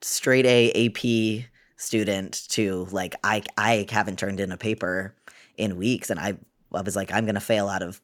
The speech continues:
col-," it was so weird 'cause I was, like, such a, like, good student, and I just, like, couldn't.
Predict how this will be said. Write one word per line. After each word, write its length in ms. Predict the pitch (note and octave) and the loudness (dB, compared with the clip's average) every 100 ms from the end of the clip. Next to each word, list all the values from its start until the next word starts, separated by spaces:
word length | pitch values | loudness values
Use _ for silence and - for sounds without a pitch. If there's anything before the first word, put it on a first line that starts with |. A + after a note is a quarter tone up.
| - | -2
col-," 280 | - A#2 A#2 | 4 4 4
it 80 | A2+ | 2
was 140 | A2 | 0
so 260 | - C#3 C3+ | 4 6 6
weird 400 | A2 A#2 B2+ G2+ | 6 6 4 4
'cause 120 | G2+ | 0
I 100 | G2 | 0
was, 120 | G#2 | 0
like, 140 | F#2+ F#2 | -2 -2
such 300 | - G#2+ A2+ | 0 2 2
a, 120 | G#2 | -2
like, 260 | F#2+ G2+ - | -2 -6 -4
good 220 | G#2 G2+ | -4 -2
student, 420 | - G#2 G#2 B2 | -4 -2 0 0
and 120 | G#2+ | 0
I 80 | F#2 | -4
just, 200 | F2+ F#2 | -6 -8
like, 140 | G2 - | -8 -8
couldn't. 420 | G2 F#2 F2 | -10 -8 -10